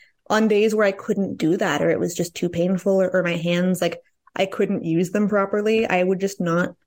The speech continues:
cook with garlic, right? Or I would order in or, or make something frozen. And yeah, it was hard. I, I think it's tough to accept that your body's not capable of what it used to be. And it was really hard for me to actually start using these tools that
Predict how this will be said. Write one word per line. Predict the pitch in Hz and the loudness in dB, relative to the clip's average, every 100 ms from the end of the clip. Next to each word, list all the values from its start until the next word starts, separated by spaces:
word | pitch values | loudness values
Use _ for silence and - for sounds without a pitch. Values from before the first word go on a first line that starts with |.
| _ - | _ -6
cook | 196 | -4
with | 185 - | -4 -2
garlic, | 165 190 - - - | -2 -2 -4 -6 -6
right? | 101 143 175 - | -2 0 0 0
Or | 196 | 2
I | |
would | 196 190 | 2 0
order | 196 185 180 | 0 2 2
in | 180 180 170 165 | 2 0 -2 -2
or, | 170 170 170 | 0 2 2
or | 170 180 | 2 2
make | 175 175 | 0 -2
something | 180 180 | -4 -2
frozen. | - 180 185 170 | 0 -2 0 -2
And | 165 165 160 _ _ _ _ _ | -2 -2 -4 _ _ _ _ _
yeah, | - 359 349 | 0 2 2
it | 294 | 0
was | 330 | -2
hard. | 240 320 226 170 | 0 2 2 2
I, | 175 190 | 0 0
I | 190 | -2
think | 208 208 202 - _ _ _ _ - | 0 -2 -4 -14 _ _ _ _ -4
it's | 240 - | -4 -2
tough | 240 262 - | -2 -2 0
to | 285 | 0
accept | - - 175 175 - | 0 -2 -4 -4 -6
that | 190 | -2
your | 190 | 0
body's | 175 170 170 170 180 | 0 0 0 0 0
not | 170 165 | -2 -2
capable | - 170 180 180 214 | -4 -4 -2 0 0
of | 196 170 | 0 0
what | 170 | 0
it | 165 156 | -2 -2
used | 160 - | -4 -4
to | - | -6
be. | 185 214 302 320 | -2 0 2 0
And | 196 175 175 180 - - - _ _ - | 0 0 0 -2 -4 -20 -20 _ _ 0
it | 214 | 2
was | 220 190 | 2 0
really | 214 220 | 0 0
hard | 190 196 196 190 | 0 2 2 0
for | 185 | -2
me | 180 175 | -2 -2
to | 175 175 175 175 _ _ _ _ | -2 0 -2 -6 _ _ _ _
actually | 190 185 - 185 | -2 0 -2 -2
start | - 190 - | 0 0 0
using | 190 196 190 180 | 0 2 2 0
these | 175 175 | 0 -4
tools | - 180 165 160 165 - | -2 0 0 0 -2 -4
that | 170 - | -4 -4